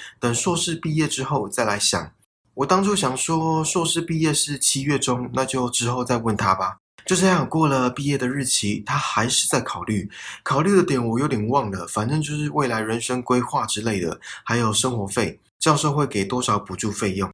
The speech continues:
我也只是听听，没有给什么建议，毕竟是他自己的人生，我只在乎他这个人的去留，因为我是负责排班的。七月都快结束了，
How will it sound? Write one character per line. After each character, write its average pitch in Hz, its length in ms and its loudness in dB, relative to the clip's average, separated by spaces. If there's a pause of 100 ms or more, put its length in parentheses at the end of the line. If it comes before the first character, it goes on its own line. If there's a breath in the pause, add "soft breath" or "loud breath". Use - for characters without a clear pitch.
(280)
我 143 200 4
也 160 140 4
只 131 160 -4
是 156 120 0
听 151 220 2
听， 147 320 2
没 123 80 2
有 123 160 2
给 113 220 -2
什 110 100 -2
么 104 100 -2
建 123 300 -2
议， 120 260 -2
毕 123 120 0
竟 123 240 -2
是 123 180 0
他 113 260 -4
自 113 160 -2
己 120 120 -6
的 98 80 -2
人 92 180 -2
生， 104 320 -2 (300 loud breath)
我 139 140 -2
只 135 140 -2
在 151 200 0
乎 139 180 -4
他 135 160 -4
这 151 160 0
个 123 100 2
人 101 140 0
的 101 80 -2
去 - 280 -2
留， 92 320 -2
因 120 180 0
为 120 300 0
我 101 80 -4
是 - 120 -6
负 - 180 -4
责 104 160 0
排 92 220 -2
班 95 240 0
的。 90 200 -4 (440)
七 180 220 2
月 196 120 6
都 185 140 2
快 190 120 2
结 139 220 0
束 151 240 2
了， 95 180 0